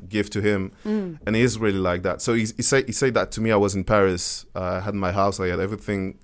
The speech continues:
Speaker 1: and, uh, I was not thinking to live there, but we created the band in three days, and the first gig was, uh, was amazing. And you have, like, one track, uh, Something Is Missing,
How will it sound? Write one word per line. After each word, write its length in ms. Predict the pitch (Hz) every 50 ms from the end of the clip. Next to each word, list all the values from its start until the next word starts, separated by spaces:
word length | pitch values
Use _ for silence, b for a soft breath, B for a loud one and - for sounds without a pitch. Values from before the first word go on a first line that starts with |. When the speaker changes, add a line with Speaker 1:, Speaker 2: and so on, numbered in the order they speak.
| - -
Speaker 1:
and, 120 | - 92
uh, 280 | 90 90 87 62 50 - - - -
I 40 | 98
was 220 | 95 95 92 95
not 260 | 107 107 104 101 69 - - - - - _ _ _ _ _ _ _ - - - - -
thinking 380 | - - 117 101 - 107 101 95
to 120 | - -
live 420 | 92 92 98 107 110 104 92 92 -
there, 280 | 90 87 85 85 82 - B B B B B B B B B B B B
but 480 | - 90 92 101 98 95 95 101 - - - - - - - -
we 220 | - 92 98 104 101
created 300 | 104 - 113 107 101 90
the 60 | 98
band 220 | 90 104 110 110
in 100 | 107 101
three 180 | 98 - 110 101
days, 560 | 92 101 107 113 110 104 95 - - - - - -
and 160 | 95 98 98
the 160 | 92 98 95 95
first 320 | - 113 107 101 98 92
gig 400 | 110 110 104 98 95 - - -
was, 340 | - 101 95 92 92 - -
uh, 360 | 90 92 92 90 90 90 92
was 180 | 95 98 98 92
amazing. 460 | 95 98 107 107 107 95 95 90 - -
And 300 | 90 95 92 87 - -
you 140 | - 98 98
have, 400 | 101 87 95 101 92 90 - -
like, 260 | - 92 90 87 -
one 200 | - 101 101 101
track, 540 | 95 - - 107 98 95 95 - - - - - - - - - -
uh, 320 | 87 87 87 90 87 87 87
Something 340 | - - 98 98 - 101 98
Is 100 | 90 -
Missing, 460 | 95 101 95 - - 87 87 90 87